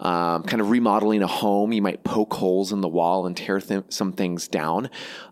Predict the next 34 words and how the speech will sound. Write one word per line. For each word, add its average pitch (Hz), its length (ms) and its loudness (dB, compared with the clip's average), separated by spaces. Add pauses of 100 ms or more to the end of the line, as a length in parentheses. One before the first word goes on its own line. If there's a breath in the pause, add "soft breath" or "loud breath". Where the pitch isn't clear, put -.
Um, 92 440 0 (300 loud breath)
and 113 100 0
in 113 100 2
the, 107 120 0 (460)
and 110 120 2
when 110 120 2
it - 60 -8
comes 107 200 -2
to 98 100 0
our 87 80 0
faith, 104 520 -2
we 104 120 2
can 95 260 -4
deconstruct - 920 -4
different 95 400 -2 (220)
areas 92 480 0 (100)
of 92 180 -4
our - 200 -6
faith. - 640 -6 (880 loud breath)
We 110 140 4
had 104 240 0
this 101 260 -2 (120)
construct, - 1160 -4
and 107 100 -4
you 98 60 2
always 110 160 0
start 123 160 -2
with 139 100 -2
a 139 40 -8
construct, 92 760 -4
whether 95 280 2
it's - 280 -6 (200)
parents 98 440 -2
or 90 220 0